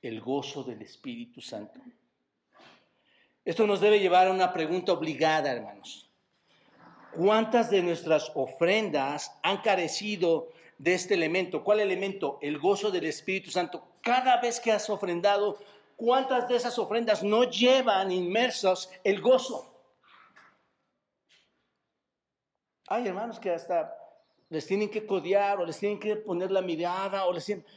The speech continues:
para que puedan dar algo, hermanos. Eso es triste,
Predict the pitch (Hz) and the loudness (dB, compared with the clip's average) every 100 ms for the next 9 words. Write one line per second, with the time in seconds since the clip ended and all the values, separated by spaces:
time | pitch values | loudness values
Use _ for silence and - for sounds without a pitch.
0 | _ - 190 190 190 - 202 208 208 208 | _ -8 -8 -8 -14 -8 -6 -6 -4 -4
1 | 208 214 220 220 180 147 120 - - - | -2 -2 -4 -2 -4 -4 -8 -12 -16 -20
2 | - - - _ _ - 247 226 - - | -20 -20 -20 _ _ -8 -6 -8 -8 -2
3 | 247 262 254 - 185 147 | 0 2 -2 -2 -4 -4